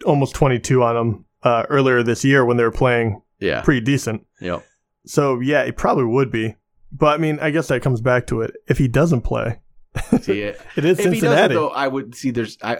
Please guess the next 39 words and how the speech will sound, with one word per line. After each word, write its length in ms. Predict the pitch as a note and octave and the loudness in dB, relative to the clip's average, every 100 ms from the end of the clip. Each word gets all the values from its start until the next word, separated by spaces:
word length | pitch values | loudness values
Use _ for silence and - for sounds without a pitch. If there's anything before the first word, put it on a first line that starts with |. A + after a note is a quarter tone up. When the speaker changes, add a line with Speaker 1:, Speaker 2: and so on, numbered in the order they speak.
| F2+ | -4
Speaker 2:
I'd 160 | A2+ G2 | -6 -6
rather 880 | G2+ G2+ G2+ G2 G2+ F#2+ F#2 F#2+ - _ - | -4 -4 -4 -4 -2 -2 -2 -4 -10 _ -4
Speaker 1:
Trying 160 | D#3+ | -2
to 40 | C#3 | -2
think 180 | B2+ A2 | -2 -2
who 180 | A#2 | 0
else, 200 | A2+ A2+ | 0 -2
though. 260 | B2 A2+ A#2+ - | -2 -4 -6 -2
Speaker 2:
Marcus 340 | G3+ G#3 G#3+ | 0 0 -2
Mariota. 600 | G3+ G3 F#3 G#3 G#3 F3 C#3 - | -2 2 2 4 2 0 -2 -2
He's 180 | C#3+ D3+ | -2 0
had 280 | C#3+ F3 F3+ | 0 2 2
a 100 | C#3 | 0
few 400 | C3+ D3 F#3 E3+ | 4 4 4 2
good 260 | C#3+ D#3+ | 0 0
games 280 | D3 E3+ E3 | 0 0 0
in 80 | F#3 | 0
a 40 | |
row 240 | F3+ G#3 G#3+ | 2 2 2
for 240 | - C#3+ C#3+ | 2 2 4
you. 240 | C#3 C#3 B2 - - - | 2 0 -4 -10 -18 -6
Or 140 | - | 2
you've 240 | A2+ D3 E3 | 2 2 0
just 160 | G#2+ | 0
lost 240 | G2+ F2+ - | 2 2 2
trust. 260 | - F2+ - | 0 0 0
You 80 | A2+ | -2
can't, 280 | B2+ A2+ | 0 -2
he 200 | - A2+ | -2 0
has 120 | C3+ G2 | 2 2
not 220 | A2+ E2+ | 0 2
built 160 | G2+ | 0
the 60 | - | 0
trust 260 | F#2+ F2+ D#2 | -2 -2 -2
back 200 | D2 - | -4 -4
with 120 | D#2 | -6
you, 120 | D#2+ | -4
has 140 | E2+ | -4
he? 100 | D#2+ | -6